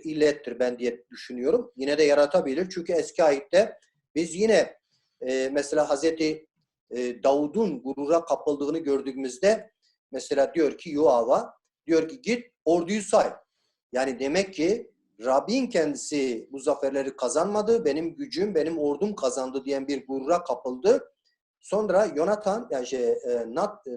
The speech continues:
nedir? Yoav ona diyor ki, "Kesinlikle bu doğru değil, bunu yapma." Ama Davud kraldır. Ona karşı duramıyor ve diyor ki, "Hayır say." İşte sayıyor.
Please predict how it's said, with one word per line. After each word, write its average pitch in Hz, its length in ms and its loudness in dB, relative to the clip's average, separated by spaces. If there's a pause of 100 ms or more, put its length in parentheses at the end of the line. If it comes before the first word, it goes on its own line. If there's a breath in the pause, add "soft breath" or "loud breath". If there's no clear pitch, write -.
nedir? 156 260 -2 (240)
Yoav 175 360 4
ona 165 240 -2
diyor 262 240 -4
ki, 131 300 -6 (240)
"Kesinlikle 208 680 -4
bu 190 280 -8
doğru 135 300 -2
değil, 156 280 0
bunu 151 140 -4
yapma." 180 580 -2 (240)
Ama - 260 -4
Davud 262 300 0
kraldır. 214 520 0 (300)
Ona 156 180 -4
karşı 160 380 -2
duramıyor 165 580 0 (220)
ve 135 100 -6
diyor 180 200 0
ki, 160 80 -6
"Hayır 170 300 0
say." 147 480 -2 (320)
İşte 135 320 -6
sayıyor. 123 580 -2